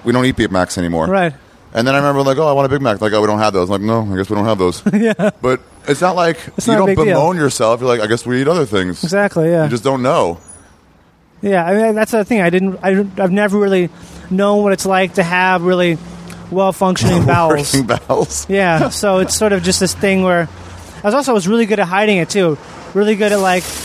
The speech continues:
Speaker 2: not making, um, not making it be a scene or not making
Speaker 1: Like, how would you, what did you do?
Speaker 2: I just was good at being,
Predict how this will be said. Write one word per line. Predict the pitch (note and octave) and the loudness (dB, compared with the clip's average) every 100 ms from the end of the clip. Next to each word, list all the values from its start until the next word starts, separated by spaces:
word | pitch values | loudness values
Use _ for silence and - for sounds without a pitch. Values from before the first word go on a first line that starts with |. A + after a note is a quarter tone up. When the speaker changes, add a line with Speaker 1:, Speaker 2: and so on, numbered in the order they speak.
| - - | -12 -4
Speaker 2:
not | F3+ F#3+ F#3+ F#3+ F#3+ | 0 2 2 0 -2
making, | G3+ G3+ G3 F#3 | -2 0 0 0
um, | F3 E3+ E3 E3+ | 2 0 0 -2
not | F#3 F#3 | -2 0
making | F#3+ F#3 | 0 2
it | F3 D#3+ | 0 0
be | F3 | 0
a | D#3+ | 0
scene | - F#3 F3+ F3+ E3 | 0 0 2 2 2
or | D#3+ | 0
not | F3 | 0
making | F3 F3 F3 E3+ D#3 - - - | 0 -2 0 0 -2 -6 -18 -4
Speaker 1:
Like, | A#2 B2 | -2 0
how | B2 | 0
would | A2+ | 0
you, | G#2+ | -4
what | - G#2 | -4 -2
did | G2+ | -2
you | F#2 | -2
do? | G#2 G#2+ | 0 2
Speaker 2:
I | F#3+ | 2
just | A3+ A#3 | 0 0
was | B3+ E3+ | 0 0
good | F3 G#3 | 0 2
at | A#3 G#3 G3 - - - - G3+ F#3+ E3+ | 0 -4 -14 -20 -20 -20 -14 -14 -12 -4
being, | G3 G#3 G#3+ A3 | 2 4 4 4